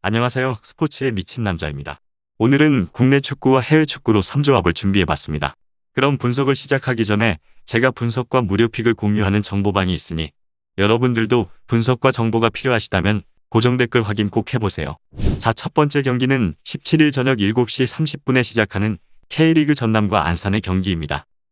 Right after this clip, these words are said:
일부 해외 업체는 안산 승을 예상합니다. 직전 라운드 다득점 승리에 가중치를 뒀습니다. 하지만 전남 수비가 허술하게 무너질 가능성은 떨어집니다. 여기에 안산 전력 누수까지 감안하면 지난 라운드와 유사한 결과를 얻긴 힘듭니다.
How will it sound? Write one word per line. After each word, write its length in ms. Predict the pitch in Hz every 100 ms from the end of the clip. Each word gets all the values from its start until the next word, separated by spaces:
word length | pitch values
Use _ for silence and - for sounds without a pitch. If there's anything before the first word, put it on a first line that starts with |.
| _
일부 280 | 107 113 135
해외 220 | 135 139
업체는 480 | 117 - 101 120 107 -
안산 300 | - 95 113
승을 260 | 113 117 107
예상합니다. 600 | 85 98 87 67 71 - _ _ _ -
직전 400 | 120 - 147 131
라운드 380 | 104 113 117 113
다득점 440 | - 104 - 113
승리에 440 | 107 113 98 98 - _
가중치를 540 | - 98 117 117 - 104
뒀습니다. 520 | 90 - 76 73 - _ _ _ _
하지만 380 | 113 117 135 113 - - -
전남 320 | - 113 135
수비가 360 | 139 139 139 139
허술하게 440 | 147 147 147 131
무너질 400 | 123 101 101 101
가능성은 540 | - 92 90 - 80 - _
떨어집니다. 580 | - 139 139 98 76 71 _ _ _ _
여기에 360 | 98 104 127 135
안산 340 | 101 98 117
전력 360 | 117 104 110 117
누수까지 420 | 98 - - 107
감안하면 560 | 95 87 90 80 107 98 _ _ _ -
지난 320 | 117 131 135
라운드와 480 | 110 120 117 123 87
유사한 340 | 85 117 120
결과를 340 | 110 101 98 95
얻긴 300 | 82 - 98
힘듭니다. 540 | 95 85 78 76 -